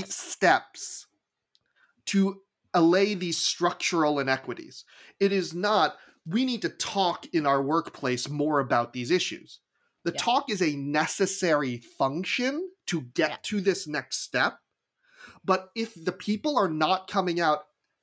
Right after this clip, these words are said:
Speaker 2: looking at every single part of their process, or at least with a roadmap of saying,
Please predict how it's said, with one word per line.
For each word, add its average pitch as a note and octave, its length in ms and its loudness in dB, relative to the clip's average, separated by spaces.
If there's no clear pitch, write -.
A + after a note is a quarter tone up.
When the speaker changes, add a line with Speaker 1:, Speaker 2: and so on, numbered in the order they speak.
Speaker 2:
looking D#3+ 640 -4
at D3+ 260 2
every G#3+ 320 2
single G3 320 2
part D#3 300 2
of C#3+ 120 -2
their B2+ 160 0
process, E3+ 580 0
or D#3+ 200 2
at E3 80 -6
least F#3+ 240 -2
with D#3+ 160 -4
a C#3 40 2
roadmap D3 640 0
of C3 100 -6
saying, B2+ 300 -4